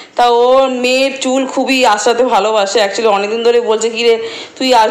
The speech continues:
ঠিক মতো চুল আঁচড়াস না কেন, বসিস না কেন?" আহ, তা আমি তো চুল বেঁধে দিই। এবার ও বাদ, আর মেয়ে তো দেয় না বাদ দে। এবার লাস্টে ও বলছে, "আজকে বেঁধে দেবো তোর চুল,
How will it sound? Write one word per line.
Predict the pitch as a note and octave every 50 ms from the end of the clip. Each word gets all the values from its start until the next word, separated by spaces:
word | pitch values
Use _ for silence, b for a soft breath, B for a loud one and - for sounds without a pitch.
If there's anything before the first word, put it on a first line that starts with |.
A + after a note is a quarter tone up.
| A#3
ঠিক | - B3+ G#3
মতো | A3 A3+ A#3 A3+
চুল | A3+ A3+ A3+ G#3+
আঁচড়াস | F#3+ G3 G3 - A3+ A3+ A3+ A3+
না | A3+ A3
কেন, | A3 G#3+ G#3 G#3 G#3+ A3
বসিস | G#3 G3+ G3 G3 A#3 A3 - A#3+
না | A3+
কেন?" | G#3 G#3 G3+ G3 G#3+
আহ, | A#3+ B3+ - - - - - - - - - - G3+ G3 F#3 F3+ F3+ F3+ F3 F3 F3 F3 F3+ F3+
তা | G#3 F#3+
আমি | E3+ D#3+ F3 F#3+
তো | F#3 G#3 G3
চুল | F#3 - G#3 G3+
বেঁধে | G3 G#3 G#3+ A#3 B3
দিই। | A#3+ C#4 C#4 B3+
এবার | G#3+ G3+ G3 G3 G3 F#3+
ও | G#3 G#3+
বাদ, | G#3+ G#3+ G#3 G#3 G3+ A3+
আর | A#3 A3+ G#3+
মেয়ে | A3 A3+ A#3 A#3+
তো | C4 A#3+
দেয় | - G#3+ G#3 G#3 G#3+ G#3+
না | A3+ A3
বাদ | G#3 G3+ G3 G3 G3
দে। | G3 A#3
এবার | A3 G#3 G#3+ G#3 G3+
লাস্টে | F#3+ F3+ F3+ - - G#3+
ও | G3+
বলছে, | F#3+ G3 G3 G3 A3
"আজকে | F3 D#3+ - G#3+ G3+ G#3
বেঁধে | F#3+ F#3 F3 F3 D#3+
দেবো | E3 E3 E3+
তোর | E3+ F3 -
চুল, | - - E3+ D#3+